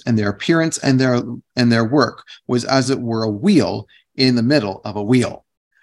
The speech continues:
Now you can see this little artist renditioning. There's all kinds of,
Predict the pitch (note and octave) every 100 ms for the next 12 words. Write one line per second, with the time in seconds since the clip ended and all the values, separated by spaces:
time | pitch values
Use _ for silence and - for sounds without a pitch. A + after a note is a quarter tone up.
0 | _ - F3+ G#3 G3 F#3 D#3 C3+ D#3+ C#3
1 | - D#3 D3 C3 C#3+ B2+ A#2+ C#3 - A#2
2 | A#2+ B2 B2 _ - F3+ G#3 D3+ D#3 D3+
3 | A#2 G#2 -